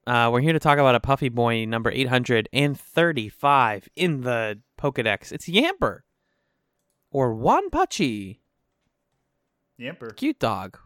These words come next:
Speaker 1: Do you ever, you like a cute dog? Nick, are you a fan of dogs?
Speaker 2: Sure. I'll,
Speaker 1: Do you,
Speaker 2: I'll
Speaker 1: are you
Speaker 2: take
Speaker 1: a fan
Speaker 2: a dog.
Speaker 1: of the, are
Speaker 2: You,
Speaker 1: you
Speaker 2: like, season it properly, I guess.
Speaker 1: Um, <sighs> the worst.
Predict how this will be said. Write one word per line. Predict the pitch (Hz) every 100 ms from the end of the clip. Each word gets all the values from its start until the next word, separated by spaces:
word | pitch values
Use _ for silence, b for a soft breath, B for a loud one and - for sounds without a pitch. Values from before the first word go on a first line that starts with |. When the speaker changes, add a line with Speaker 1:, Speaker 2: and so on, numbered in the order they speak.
| -
Speaker 1:
Do | 160 185
you |
ever, | 311
you | 320 381
like | 359
a | 254
cute | 311 311
dog? | 254 262 262
Nick, | 254 285
are | 233
you | 262 294
a |
fan | 285 254
of | 226
dogs? | 165 151 147 147 - _ _ 131
Speaker 2:
Sure. | - 156 254 294 - _ _ _ _ _ _ _ _ -
I'll, | 160 220
Speaker 1:
Do |
you, | 165
Speaker 2:
I'll | 156
Speaker 1:
are |
you | 180
Speaker 2:
take |
Speaker 1:
a | 156
fan | 196
Speaker 2:
a | 190
dog. |
Speaker 1:
of | 165
the, | 160 - _ _ _
are | -
Speaker 2:
You, | 180 202
Speaker 1:
you |
Speaker 2:
like, | 123 -
season | - 127 127 98
it | 95
properly, | 104 95 95 95
I | 92
guess. | 95 120 _ _ b b b _ -
Speaker 1:
Um, | 233 311 320 330 -
<sighs> | 143 135 101 - - - _ _ _ _ _ _ _ _ _ -
the | 120
worst. | 110 110 98 -